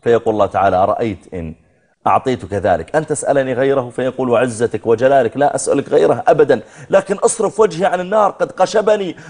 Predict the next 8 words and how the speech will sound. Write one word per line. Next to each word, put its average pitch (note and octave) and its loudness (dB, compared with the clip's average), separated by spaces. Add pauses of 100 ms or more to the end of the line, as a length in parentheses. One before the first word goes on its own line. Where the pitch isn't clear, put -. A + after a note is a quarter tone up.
ريحها"، A3 2
يعني G#3+ 2
أحرقني. G3 -2 (640)
عندها C#3 -4 (640)
يأذن B2+ 0
الله G#2 -2
تعالى F#2+ -2
له A#2 -4